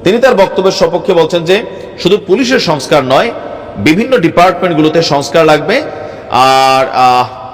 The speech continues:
এখানে বিভিন্ন ধরনের বক্তব্য তিনি দিয়েছেন, তার সাথে তার, আহ, যেই নেতাকর্মীরা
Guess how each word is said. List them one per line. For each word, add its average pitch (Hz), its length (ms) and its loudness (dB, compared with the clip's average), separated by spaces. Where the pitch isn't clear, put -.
এখানে 208 340 0
বিভিন্ন 170 280 0
ধরনের 160 260 2
বক্তব্য 131 380 -2
তিনি 147 240 -2
দিয়েছেন, 127 480 2
তার 123 140 4
সাথে 120 240 -2
তার, 117 220 4
আহ, 113 380 4
যেই 123 260 2
নেতাকর্মীরা 135 720 0